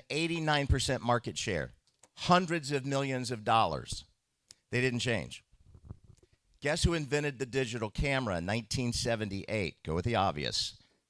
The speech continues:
That would be Kodak. They invented the thing that put them out of business because they would not change.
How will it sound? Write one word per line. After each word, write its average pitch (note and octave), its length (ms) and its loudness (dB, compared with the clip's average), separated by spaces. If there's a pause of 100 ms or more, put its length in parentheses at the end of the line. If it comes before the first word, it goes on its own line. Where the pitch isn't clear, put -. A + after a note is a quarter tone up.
That D2 160 -2
would D#2 120 -4
be G#2 80 -4
Kodak. C#2 560 -4 (1400)
They B2+ 200 0
invented C3 540 2
the A2+ 120 -2
thing A#2+ 240 -4
that - 180 -8
put - 220 -6
them A#2 160 -6
out G#2 100 -4
of F2+ 140 -10
business A2 340 -4
because F#2+ 380 -8
they F#2+ 100 -4
would F#2 240 -4
not D#2+ 240 -8
change. F2 580 -8